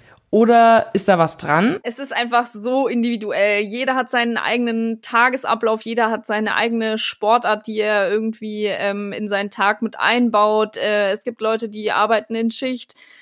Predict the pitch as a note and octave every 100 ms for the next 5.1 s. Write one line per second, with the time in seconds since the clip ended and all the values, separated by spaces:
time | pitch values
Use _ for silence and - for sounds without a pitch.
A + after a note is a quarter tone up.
0 | _ - A3+ A#3+ A#3 A3+ A3+ A3+ A3 G#3
1 | G#3+ A3 A3 F#3 D#3 G#3+ G#3+ G#3+ G3+ -
2 | G#3+ A3 A3 A3 A3 G#3+ G#3+ G#3 A3+ A3
3 | A3 - A3 A3 G#3+ A3+ A3+ A3+ - B3
4 | B3 A#3+ A#3 - G#3+ G#3 A3+ - A3 A3
5 | A3+